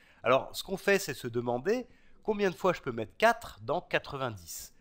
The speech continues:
Et effectivement, quatre fois vingt, ça fait quatre-vingts. Donc dans quatre-vingt-dix, je peux mettre quatre paquets de vingt et j'arrive à quatre-vingts.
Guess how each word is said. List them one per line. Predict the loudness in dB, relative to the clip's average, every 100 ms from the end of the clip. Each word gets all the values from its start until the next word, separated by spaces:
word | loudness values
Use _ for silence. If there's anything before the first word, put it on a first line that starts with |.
| _ -14
Et |
effectivement, | -12 -10 -10 -10 0 0 0
quatre | 2 2 2 -2 -14 -14 -18 -20
fois | 0 4 4 2 _ _ -20
vingt, | -2 2 2 0 _ _ _ _ _ _ _
ça | -10 -8
fait | -8 -8
quatre-vingts. | -8 -8 -6 -2 -2 -2 -12 -20 _ _ _ _ _ _ _ _ _ _ _ _ _ _ _ _ _ _
Donc | -8 0
dans | 2
quatre-vingt-dix, | 2 2 2 0 -2 -6
je | -6
peux | -2
mettre | -2 -2 -2
quatre | -2 -2 -6
paquets | -6 -6 -8
de | 0
vingt | 2
et | 4
j'arrive | 4 4 2
à | 0
quatre-vingts. | 0 -2 -2 -6 -6